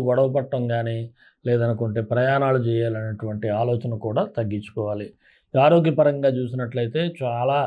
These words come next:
జాగ్రత్తగా ఉండాలి. కిడ్నీకి కానీ, స్కిన్ ఇన్ఫెక్షన్స్కి కానీ వచ్చేటువంటి ఛాన్సెస్ ఉన్నాయి.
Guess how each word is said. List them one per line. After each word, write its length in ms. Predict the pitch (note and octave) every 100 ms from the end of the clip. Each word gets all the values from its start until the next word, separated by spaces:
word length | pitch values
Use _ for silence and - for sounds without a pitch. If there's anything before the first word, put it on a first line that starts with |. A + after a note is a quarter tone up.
| - _ _ _
జాగ్రత్తగా 720 | - G#2+ A#2+ A#2+ B2+ B2 B2 A#2+
ఉండాలి. 420 | A2 G#2+ G#2+ A2 G#2+ - _ _
కిడ్నీకి 440 | B2+ A2+ B2+ B2+ A#2
కానీ, 320 | A2+ A2+ A2 A2 - _ _
స్కిన్ 260 | - C3+ C#3
ఇన్ఫెక్షన్స్కి 640 | B2+ C3 - B2+ A2 B2 A2
కానీ 180 | A2+ A2+
వచ్చేటువంటి 640 | G#2+ - G#2+ G#2 G#2 G#2 B3+ B3+ - _ -
ఛాన్సెస్ 440 | - A#2+ G#2+ A#2+ -
ఉన్నాయి. 280 | A2 G#2+ G#2+